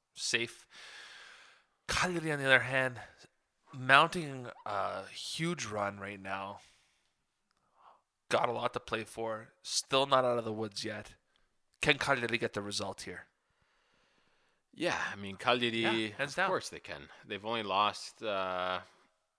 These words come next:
Speaker 2: they've lost their last Serie A match against Fiorentina one nil in January, so that, uh, ha-, they've remained unbeaten in, in, uh, each of the previous five matches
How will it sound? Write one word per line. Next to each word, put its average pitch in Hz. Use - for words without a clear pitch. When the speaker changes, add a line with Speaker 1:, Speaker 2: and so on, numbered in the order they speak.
Speaker 2:
they've 92
lost 101
their 87
last 92
Serie 92
A 82
match 85
against 85
Fiorentina 78
one 76
nil 98
in 82
January, 87
so 82
that, 80
uh, -
ha-, -
they've 90
remained 92
unbeaten 82
in, 78
in, 78
uh, 69
each 76
of 73
the 73
previous 71
five 78
matches 80